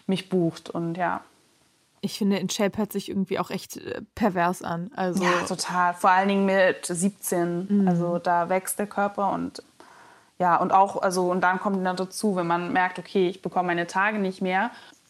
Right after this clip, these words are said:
Speaker 1: dass das dann als normal gilt. Und da habe ich natürlich auch total schnell gerafft, das ist nicht gesund, das ist nicht normal. Aber ich ha-,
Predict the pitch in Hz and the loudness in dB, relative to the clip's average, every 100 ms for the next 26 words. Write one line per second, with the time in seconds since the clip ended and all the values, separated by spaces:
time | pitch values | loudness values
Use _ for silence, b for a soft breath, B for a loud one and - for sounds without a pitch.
0 | _ - 202 196 190 - 190 185 - 180 | _ -2 2 2 0 0 0 0 0 2
1 | 180 180 185 185 180 196 175 165 - - | 2 0 0 4 6 4 2 -6 -6 -12
2 | - B B B B B B B 208 208 | -20 B B B B B B B 2 2
3 | 196 190 180 185 165 226 226 190 175 - | 4 0 0 -2 4 4 4 0 -2 -4
4 | - - 190 185 - 202 202 175 170 196 | -2 2 2 2 2 4 4 2 2 2
5 | 196 175 165 170 185 170 - 165 214 262 | 0 -8 -6 -2 -2 -2 -2 2 4 4
6 | 196 180 185 185 175 175 175 208 202 220 | 2 -2 -4 -6 -2 0 2 2 2 0
7 | 254 B B B B _ _ _ - 202 | -4 B B B B _ _ _ -2 2
8 | 202 202 - | 4 2 0